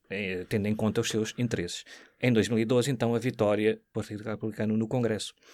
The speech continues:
A partir daí, o que se sabe é que, ao longo da próxima década, portanto até dois mil e vinte, quando há o próximo estudo da população americana, o mapa eleitoral já estava inclinado para o lado do Partido Republicano. Aí, por mais que haja uma fúria anti-Trump,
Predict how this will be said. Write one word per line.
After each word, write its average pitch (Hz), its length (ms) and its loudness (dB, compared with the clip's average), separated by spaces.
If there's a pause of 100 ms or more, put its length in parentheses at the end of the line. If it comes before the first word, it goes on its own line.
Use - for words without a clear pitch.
(380)
A 123 120 4
partir 156 240 2
daí, 151 340 6
o 120 120 2
que - 100 -2
se - 100 4
sabe 113 300 8
é 113 60 4
que, 107 360 0 (440)
ao 110 120 8
longo 143 240 6
da 117 120 4
próxima 120 320 2
década, 104 240 0
portanto 117 280 0
até 123 220 6
dois 107 180 4
mil 104 160 2
e 98 60 0
vinte, 151 240 0
quando 107 200 0
há 101 60 0
o 95 160 -4
próximo 95 560 -4
estudo 95 480 -8
da 95 280 -6
população 101 420 -8
americana, 120 540 -2 (440)
o 160 120 6
mapa 160 260 2
eleitoral 156 340 2
já 160 140 -2
estava 156 320 2
inclinado 110 420 0
para 113 120 0
o 107 40 0
lado 98 140 -2
do 107 80 -2
Partido 107 300 -4
Republicano. 98 600 -8 (120)
Aí, 127 360 2 (140)
por 135 160 4
mais 147 560 2 (280)
que 135 120 2
haja 127 240 4
uma 120 280 4
fúria 120 440 4
anti-Trump, 113 560 2